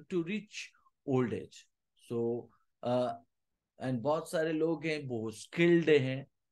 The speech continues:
काम कर सकते हैं अच्छे से, स्पिरिटेड हैं, एनर्जाइज हैं, and ऑप्टिमिस्टिक भी हैं यंग लोग यहाँ पे। So endowed with a positive outlook, जिनको, जिनमें पॉजिटिव नेचर है, and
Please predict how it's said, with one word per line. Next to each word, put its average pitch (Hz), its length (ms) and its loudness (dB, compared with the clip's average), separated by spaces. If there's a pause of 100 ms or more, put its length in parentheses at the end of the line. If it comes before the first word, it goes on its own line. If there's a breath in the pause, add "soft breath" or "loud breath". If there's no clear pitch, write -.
काम 139 240 -2
कर 160 200 0
सकते 139 380 -6
हैं 131 60 -2
अच्छे 127 320 -6
से, 127 280 -8 (240 loud breath)
स्पिरिटेड 165 720 0
हैं, 135 300 -2
एनर्जाइज 160 720 0
हैं, 123 260 -6 (340 loud breath)
and 214 300 -2 (200)
ऑप्टिमिस्टिक 196 800 -2
भी 175 140 -4
हैं 156 280 -2
यंग 131 360 0
लोग 110 300 -2
यहाँ 101 260 -12
पे। - 160 -20 (460 soft breath)
So - 320 0 (300 loud breath)
endowed 196 500 8
with 185 220 -4
a 147 80 0 (120)
positive 143 520 -2
outlook, 190 480 -2 (380)
जिनको, 135 760 -4 (240 loud breath)
जिनमें 147 520 -8
पॉजिटिव 120 640 -6
नेचर 147 460 -4
है, 165 240 -6 (380 soft breath)
and 196 400 -4